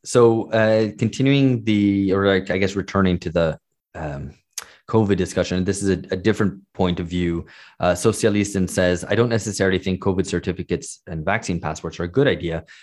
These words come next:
but you're wrong to call them undemocratic. On the contrary, it's an example of the vaccinated majority imposing its will on the unvaccinated minority.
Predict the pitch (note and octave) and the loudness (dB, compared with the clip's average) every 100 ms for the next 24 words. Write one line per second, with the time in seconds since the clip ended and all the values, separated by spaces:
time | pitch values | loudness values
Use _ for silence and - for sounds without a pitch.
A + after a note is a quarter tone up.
0 | _ A2 G#2+ G#2+ G#2+ G2 - E2+ F2 E2 | _ 0 2 2 2 0 -2 0 0 -2
1 | E2 - C#3+ - A2 G2+ - _ _ - | -4 -6 -8 -4 -2 -2 -4 _ _ -20
2 | - _ - G#2 G#2+ B2+ C3 G#2 F#2+ F#2+ | -20 _ -4 -2 0 0 0 0 0 0
3 | G2+ F#2+ G2 F#2+ G2 F2+ F2+ G#2 G#2 G#2+ | -2 -2 -2 -2 -2 -4 -2 -4 -2 -2
4 | G2 G2+ F#2+ F#2 D#2+ E2 E2+ F#2 E2+ F2+ | 0 0 -2 -2 -2 -4 -2 -2 0 -4
5 | E2 E2 D2+ D#2+ E2+ F#2+ F#2 E2 D#2+ E2 | -4 -6 -6 -4 0 0 0 -4 -6 -8
6 | D#2 D#2 C#3+ - E2 G2 G2 G2+ E2 D#2 | -6 -6 -8 -8 -2 0 2 0 -2 -6
7 | - - - | -12 -14 -16